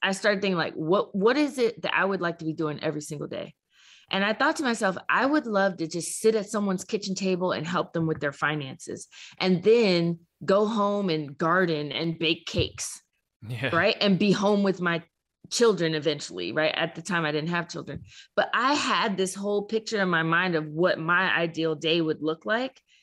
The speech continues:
Speaker 1: And then I thought, "Okay, what do I need to do to, to get there, right?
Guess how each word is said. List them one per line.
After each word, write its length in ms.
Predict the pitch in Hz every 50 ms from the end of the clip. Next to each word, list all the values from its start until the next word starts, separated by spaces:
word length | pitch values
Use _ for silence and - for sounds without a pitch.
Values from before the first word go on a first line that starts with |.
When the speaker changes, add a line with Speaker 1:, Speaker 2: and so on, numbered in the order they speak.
| _ _ _ _ _ _ -
Speaker 1:
And 240 | 196 202 196 190 190
then 120 | 190 190
I 120 | 180 170 175
thought, 340 | 175 - 180 170 165 -
"Okay, 280 | - 175 175 208 190 180
what 180 | 165 156 170 175
do 100 | 190 190
I 100 | 190 196
need 200 | 190 190 190 170
to 80 | 170
do 320 | 151 - 160 160 160 160 160
to, 240 | 165 - 170 156 - _ _ _ -
to 100 | - -
get 300 | 165 151 - 202 226 -
there, 280 | - 135 64 - - - -
right? 300 | - 160 165 180 -